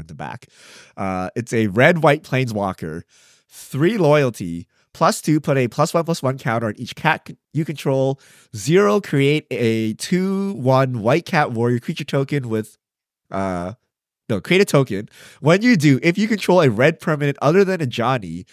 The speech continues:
he deals damage equal to the number of creatures you control to any target. Minus four,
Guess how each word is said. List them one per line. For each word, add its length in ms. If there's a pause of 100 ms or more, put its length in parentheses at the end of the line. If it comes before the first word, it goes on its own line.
(200)
he 100
deals 280
damage 440
equal 220
to 100
the 40
number 180
of 60
creatures 320
you 40
control 440
to 200
any 240
target. 560 (360)
Minus 360
four, 280